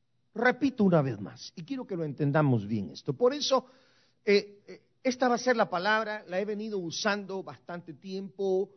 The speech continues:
eh, probablemente con mucha teoría, pero ahora la quiero usar de una forma práctica. Nosotros necesitamos de hacer un evangelismo intencional. Jesús no necesita de templos ni de iglesias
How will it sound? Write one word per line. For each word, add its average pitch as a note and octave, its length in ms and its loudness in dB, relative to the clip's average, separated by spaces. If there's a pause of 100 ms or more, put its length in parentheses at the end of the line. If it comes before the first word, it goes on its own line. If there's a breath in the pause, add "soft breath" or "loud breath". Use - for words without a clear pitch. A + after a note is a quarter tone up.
(280 soft breath)
eh, - 100 -20
probablemente F#3+ 600 2
con D3 180 -4
mucha F#3+ 240 0
teoría, E3+ 540 2
pero C3 140 -8
ahora E3 160 -4
la E3 100 -2
quiero F3 220 0
usar F#3+ 640 0 (120)
de C#3 160 -8
una D#3+ 120 -6
forma D#3+ 460 -4
práctica. - 560 -4 (680)
Nosotros C#4 400 -6
necesitamos F#3 920 -6 (260)
de F3 160 4
hacer A3 360 4
un A3 320 -2
evangelismo D#3 800 -4 (160)
intencional. D3+ 960 2 (800)
Jesús D#4 640 4
no C4 500 6
necesita A#3 880 0
de G#3+ 120 2
templos E3+ 720 4 (240)
ni B3 160 0
de A3 120 8
iglesias A3 760 0